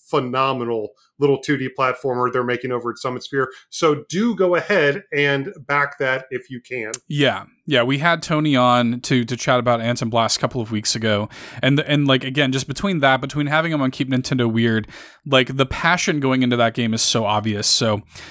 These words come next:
Speaker 2: uh, definitely support Ants and Blast while you still have the chance.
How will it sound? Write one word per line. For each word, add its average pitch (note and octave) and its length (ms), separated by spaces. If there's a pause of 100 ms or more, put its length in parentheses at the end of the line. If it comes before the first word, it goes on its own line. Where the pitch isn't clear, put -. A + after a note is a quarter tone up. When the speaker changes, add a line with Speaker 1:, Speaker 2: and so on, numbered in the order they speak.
(160)
Speaker 2:
uh, A#2 200
definitely C#3+ 800
support - 800 (480)
Ants D3 280
and C#3+ 120
Blast C3 460
while C3 140
you B2+ 80
still D#3+ 280
have E3 240
the C#3 80
chance. C#3 580